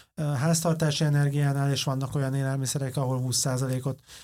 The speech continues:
ö, vagy húsz százalék körüli szintet mért a K S H novemberben.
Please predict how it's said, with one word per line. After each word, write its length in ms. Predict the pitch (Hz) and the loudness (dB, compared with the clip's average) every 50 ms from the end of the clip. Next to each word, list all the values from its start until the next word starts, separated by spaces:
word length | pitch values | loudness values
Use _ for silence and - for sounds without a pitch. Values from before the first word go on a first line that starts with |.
| - _ _ _ _ - 160 | -20 _ _ _ _ -4 -2
ö, 340 | 135 131 131 135 131 131 135 | 0 2 2 2 0 0 0
vagy 160 | 127 131 123 - | -2 -4 -4 -4
húsz 160 | 147 143 - | -2 -2 0
százalék 340 | - 139 127 139 131 127 127 | 0 0 0 0 -2 -2 -2
körüli 240 | - 143 131 135 | -2 -2 0 0
szintet 440 | 123 - 151 135 127 - 131 123 123 | -2 0 -2 -2 -2 -2 -4 -4 -4
mért 240 | 135 131 123 123 135 | -4 -4 -4 -4 -6
a 60 | 127 | -8
K 240 | - 135 127 123 120 | -6 -4 -4 -4 -4
S 80 | - - | -4 -4
H 100 | 139 123 | -4 -4
novemberben. 540 | 123 123 127 127 123 120 123 127 123 123 | -4 -4 -4 -4 -4 -6 -6 -8 -6 -6